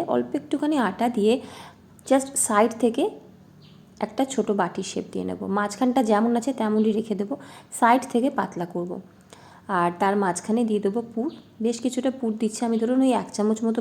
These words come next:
পুর দিলাম। দেখুন পুরটা কতটা টাইট হয়ে গেছে। এরকম টাইট পুর করলে পুর ভরতেও সুবিধা হয়, আর বেলার সময়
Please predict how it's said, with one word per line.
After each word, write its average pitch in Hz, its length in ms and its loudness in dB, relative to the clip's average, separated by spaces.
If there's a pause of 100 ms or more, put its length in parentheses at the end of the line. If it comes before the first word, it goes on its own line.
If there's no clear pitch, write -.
পুর 202 120 2 (100)
দিলাম। 202 280 -2
দেখুন 240 220 2
পুরটা 208 320 -2
কতটা 185 360 -4
টাইট 175 260 -2
হয়ে 165 180 -4
গেছে। - 200 -8 (400)
এরকম 240 240 0
টাইট 202 360 0
পুর 262 100 2 (100)
করলে 254 260 2
পুর 254 100 0 (100)
ভরতেও 202 340 0
সুবিধা 214 420 2
হয়, 196 180 0 (200)
আর 180 100 -2 (640)
বেলার 190 300 4
সময় 208 200 0